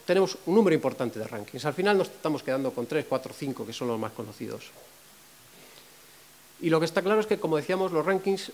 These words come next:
cada vez tienen un impacto más importante. Ya hemos hablado de los riesgos del uso y del abuso. Está claro que las universidades que aparecen mejor en los rankings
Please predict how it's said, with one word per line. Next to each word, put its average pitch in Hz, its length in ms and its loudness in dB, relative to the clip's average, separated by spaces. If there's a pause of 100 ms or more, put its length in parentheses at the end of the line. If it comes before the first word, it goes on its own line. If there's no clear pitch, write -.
cada 139 180 2
vez 170 140 0
tienen 170 220 -2
un 160 80 0
impacto 156 420 0
más 123 200 -2
importante. 117 580 -8 (3000)
Ya 175 80 4
hemos 180 180 2
hablado 170 320 8
de 147 120 6
los 139 140 2
riesgos 156 360 2
del 139 120 4
uso 160 200 2
y - 20 4
del 127 140 4
abuso. 220 400 2 (1300)
Está - 180 0
claro 180 240 6
que 180 60 4
las 156 140 4
universidades 160 460 2
que - 80 2
aparecen 175 400 4
mejor 175 240 4
en 156 80 4
los 147 140 2
rankings 165 580 2